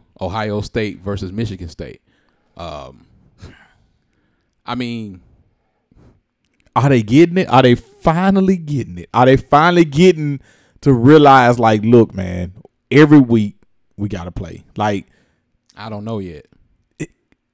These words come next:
Speaker 2: the Michigan State one kinda got me. Maybe they, maybe they might be, you know, that 'cause they didn't let, no, they <laughs> damn sure didn't let Nebraska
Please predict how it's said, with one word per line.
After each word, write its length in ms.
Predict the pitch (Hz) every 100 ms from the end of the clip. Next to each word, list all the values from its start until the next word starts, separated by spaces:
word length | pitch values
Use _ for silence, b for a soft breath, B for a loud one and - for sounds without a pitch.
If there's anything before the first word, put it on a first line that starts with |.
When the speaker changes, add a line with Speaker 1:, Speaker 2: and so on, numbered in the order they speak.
| _
Speaker 2:
the 180 | 160 156
Michigan 460 | 196 330 339 202
State 320 | 180 - 190 123
one 160 | 143
kinda 340 | 139 170 170 156
got 260 | 143 151
me. 100 | 151
Maybe 300 | 147 156 208
they, 140 | 220 220
maybe 360 | 180 - -
they 180 | - 98
might 360 | 262 - - -
be, 220 | 233 233 _
you 120 | - 277
know, 360 | 175 151 170 -
that 200 | - 143
'cause 180 | 139 160
they 140 | 135 135
didn't 280 | 143 185
let, 240 | 196 220 220 _ _ _ _
no, 160 | 139 147
they 160 | 107 104
<laughs> 0 |
damn 280 | 101 214 214
sure 220 | - 180
didn't 160 | 165 165
let 120 | 165
Nebraska 580 | 139 160 180 156 135